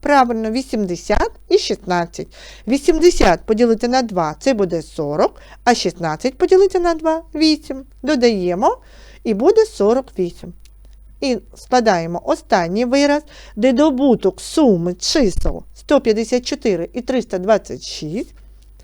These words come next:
та числа сім. Суму чисел ми записуємо у дужках.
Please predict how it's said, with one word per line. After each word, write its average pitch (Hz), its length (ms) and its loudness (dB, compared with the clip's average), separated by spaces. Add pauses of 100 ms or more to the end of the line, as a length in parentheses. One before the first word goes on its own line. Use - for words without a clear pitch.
(220)
та 330 320 2
числа 214 420 -2
сім. 175 380 -8 (280)
Суму 247 520 0
чисел 440 400 4 (160)
ми 240 200 0
записуємо 285 880 -2
у 277 100 -6
дужках. 220 460 -8